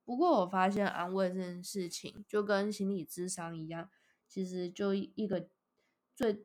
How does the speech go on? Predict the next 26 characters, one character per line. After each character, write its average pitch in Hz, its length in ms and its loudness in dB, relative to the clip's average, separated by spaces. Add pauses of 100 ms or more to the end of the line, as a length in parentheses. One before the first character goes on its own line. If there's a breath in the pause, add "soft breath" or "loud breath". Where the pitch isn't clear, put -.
其 226 200 -6
实 240 100 -4
都 247 300 2
一 247 100 -2
个 208 100 2
大 196 280 0
原 156 260 -8
则， - 340 -8
就 190 140 -4
是 185 480 -4 (500 soft breath)
站 202 300 2
在 190 260 2
对 180 240 -2
方 175 220 -8
的 160 140 -8
角 - 360 -12
度， - 280 -8 (720)
然 160 140 -10
后 165 640 -6 (1040)
谅 185 420 4
解、 - 400 -8 (140)
理 165 280 -4
解， - 400 -8 (540)
对， - 220 -6
就 170 140 -4
是 185 540 -2